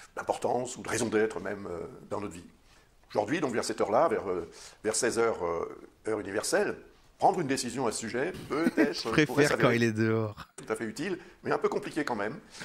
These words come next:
Speaker 1: parce que j'ai l'impression, quand il y a ce genre
Speaker 2: Je vais
Speaker 1: de
Speaker 2: mettre en
Speaker 1: configuration,
Speaker 2: un.
Speaker 1: c'est-à-dire une opposition entre les nœuds lunaires, ça c'est tout à fait normal, puisqu'ils sont de toute façon diamétralement opposés, mais Pluton, qui est au pendant des deux,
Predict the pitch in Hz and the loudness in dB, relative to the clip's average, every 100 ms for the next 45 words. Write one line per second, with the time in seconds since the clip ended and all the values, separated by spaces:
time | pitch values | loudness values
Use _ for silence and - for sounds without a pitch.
0 | - 135 156 156 139 131 - 139 110 123 | -4 -2 0 0 0 0 -2 -4 -6 -4
1 | 104 113 87 - 98 120 143 110 120 143 | 0 2 0 -4 -4 2 2 4 4 4
2 | 139 131 - 117 101 - 98 107 - - | 4 4 4 2 2 -2 -2 -2 -6 -20
3 | _ _ _ - - - 117 113 123 104 | _ _ _ -20 -18 -8 -4 -4 -4 -6
4 | 101 - 104 92 85 90 90 87 85 92 | -4 -2 -2 -4 -6 -6 -6 -6 -2 0
5 | 120 127 - - - - 98 90 87 98 | 0 0 -8 -10 -10 -8 -6 -4 -2 2
6 | 113 113 - - - 101 85 - - - | 0 0 -10 -14 -10 -8 -8 -12 -20 -20
7 | - _ - 87 - - 90 87 85 107 | -20 _ -20 -20 -18 -8 -4 -4 -4 -6
8 | - 98 - 98 92 107 107 107 98 92 | -2 -2 -2 -4 0 0 0 0 0 0
9 | 92 90 - - 98 127 147 - - - | -2 -8 -10 -8 -4 -4 -4 -10 -20 -20
10 | - - - - _ - 113 165 - - | -20 -20 -20 -20 _ -2 2 4 2 -6
11 | - - - - 165 160 175 160 - - | -18 -20 -20 -4 -2 2 2 2 -4 -4
12 | 120 117 113 117 104 - 135 131 131 135 | 0 2 0 0 -2 0 2 4 4 2
13 | 107 104 110 160 - - | 2 0 0 0 -2 -10